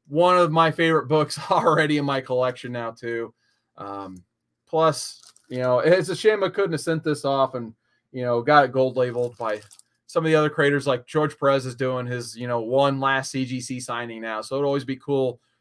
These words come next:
to get that gold label treatment on this. But I think I'm just gonna keep this as is. I got a ton of signatures already from, you know, pretty much all the creators on this book who still sign, you know, Jim Starlin, George Perez, Marv Wolfman. So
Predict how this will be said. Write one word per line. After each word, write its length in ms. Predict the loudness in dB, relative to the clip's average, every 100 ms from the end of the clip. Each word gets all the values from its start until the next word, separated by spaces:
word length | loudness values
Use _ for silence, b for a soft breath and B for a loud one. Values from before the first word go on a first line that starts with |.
| _ _
to 80 | -10
get 280 | -2 0 0
that 200 | -4 -2
gold 300 | -2 -2 -2
label 240 | -6 -6
treatment 420 | -10 -8 -8 -6
on 200 | -6 -6
this. 160 | -6 -6
But 120 | -4
I 40 | -2
think 220 | 0 2
I'm 100 | 2
just 160 | 0
gonna 120 | -4 -4
keep 280 | -6 -8
this 220 | -4 -6 -4
as 360 | -2 -2 -2
is. 240 | -2 -4 -2
I 120 | -2
got 300 | 0 -2 -2
a 60 | -10
ton 240 | -4 -4
of 60 | -2
signatures 520 | -6 -8 -8 -10 -6
already 400 | -2 0 -2 -6
from, 240 | -8 -8 -8 _ b b b b
you 120 | -8 -4
know, 140 | -4 2
pretty 200 | 4 6
much 140 | 6
all 140 | 6 6
the 80 | 4
creators 380 | 2 2 2
on 120 | -2 -2
this 140 | -4
book 240 | -4 -4
who 100 | -4
still 240 | -6 -4 -4
sign, 480 | -4 -6 -4 -6 -8
you 80 |
know, 60 | -8
Jim 200 | -6 -6
Starlin, 640 | -2 2 4 2 0 -4
George 300 | -2 -2 -2 -4
Perez, 380 | 0 0 -2
Marv 260 | -2 -4 -2
Wolfman. 540 | -8 -8 -10 -12 -12
So 380 | -12 -6 -6 -6